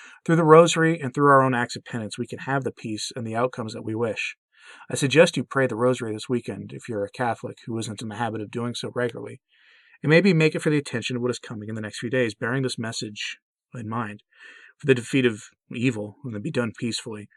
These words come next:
we're finally being able to put to rest the Moloch issue and its grip on our culture, which makes peace impossible, and for the defeat of those who would claim our faith,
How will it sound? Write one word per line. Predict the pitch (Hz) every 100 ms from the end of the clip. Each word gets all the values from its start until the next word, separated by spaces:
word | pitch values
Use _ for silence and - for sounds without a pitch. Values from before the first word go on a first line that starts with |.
| _ - _
we're | 139
finally | 143 156 160
being | 135 131
able | 123
to | 113
put | - -
to | 117
rest | 113 107 -
the |
Moloch | 117 113 120 113 -
issue | 107 - 110
and | 110 104
its | -
grip | - 117 -
on | 104
our |
culture, | - 120 104 117
which | 110 139 131
makes | 107 -
peace | - 117 -
impossible, | 104 - 127 110 - 101 101 _ _ _ _ - - -
and | 143
for | 135
the |
defeat | 123 135 - 147
of | 135
those | 117 117 107 -
who | 117
would | 113
claim | - 120 107
our | 98
faith, | - 104